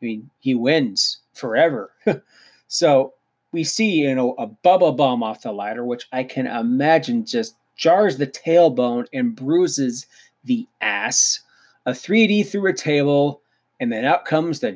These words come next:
Jeff Hardy special, the comically tall ladder. So you know what's coming. Swanton. But nope. Bubba moves, and Jeff crashes and burns. Uh,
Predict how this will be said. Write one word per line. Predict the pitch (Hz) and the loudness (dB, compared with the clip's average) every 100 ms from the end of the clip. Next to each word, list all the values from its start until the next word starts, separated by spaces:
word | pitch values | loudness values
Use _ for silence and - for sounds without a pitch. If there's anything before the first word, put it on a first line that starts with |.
| 95 | -10
Jeff | - 135 135 | -4 -2 0
Hardy | 143 139 147 | 2 2 2
special, | - 139 123 - 104 95 _ _ _ _ | 0 -2 -2 -6 -12 -14 _ _ _ _
the | - 180 _ | -10 -10 _
comically | - - - 143 147 143 147 | -16 -6 0 2 2 0 -2
tall | 131 143 139 131 | 2 4 6 6
ladder. | 123 113 104 - _ _ _ _ _ _ | 2 -2 -8 -12 _ _ _ _ _ _
So | - 127 110 - _ _ | -8 -6 -6 -8 _ _
you | 127 156 | 2 4
know | 202 202 | 6 6
what's | 175 143 | 4 2
coming. | - 131 120 117 127 - _ _ _ _ _ _ _ | -2 -2 0 -2 -2 -6 _ _ _ _ _ _ _
Swanton. | - - 214 202 160 160 135 110 98 - _ _ _ _ | -4 2 4 4 2 2 2 -2 -10 -20 _ _ _ _
But | 139 120 - | -4 -4 -8
nope. | 98 98 131 185 - - _ _ _ _ | -14 -4 -2 -2 -4 -20 _ _ _ _
Bubba | 151 165 180 160 | 2 4 4 4
moves, | 151 170 185 156 - | 2 2 0 -4 -14
and | 113 101 101 _ | -16 -16 -20 _
Jeff | - 156 160 _ _ _ | 0 0 0 _ _ _
crashes | - - 135 139 147 185 175 - | -18 -4 2 2 2 -2 -6 -6
and | 135 123 107 - | -8 -8 -6 -4
burns. | 127 127 101 95 - - - _ _ - _ - | -2 -2 -4 -10 -8 -8 -10 _ _ -20 _ -6
Uh, | 117 | -4